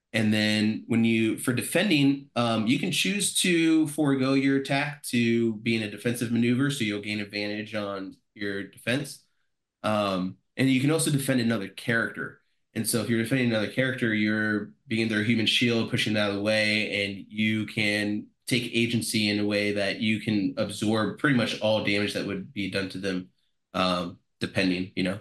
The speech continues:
Um, so those two things I think I'd like to mention at least. And then the way it works is when you take max hits, you're knocked out.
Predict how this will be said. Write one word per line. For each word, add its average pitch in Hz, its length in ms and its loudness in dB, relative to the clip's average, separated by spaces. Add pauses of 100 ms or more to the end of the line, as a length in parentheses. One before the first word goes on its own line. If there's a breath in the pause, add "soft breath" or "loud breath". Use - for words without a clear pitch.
(560 soft breath)
Um, 95 520 0
so 123 160 2
those 160 300 2
two 170 160 2
things 160 260 2
I 135 60 4
think 139 420 0
I'd 117 160 2
like 120 200 2
to - 120 -2
mention 110 360 2
at 123 120 0
least. 120 440 0 (160)
And 104 200 0
then 107 480 0 (220)
the 104 60 0
way 123 120 4
it 120 80 -2
works 165 380 0
is 135 760 4
when 113 160 2
you 135 480 6
take 135 280 0
max 123 300 0
hits, 151 280 0
you're 107 120 0
knocked 107 280 0
out. 127 380 0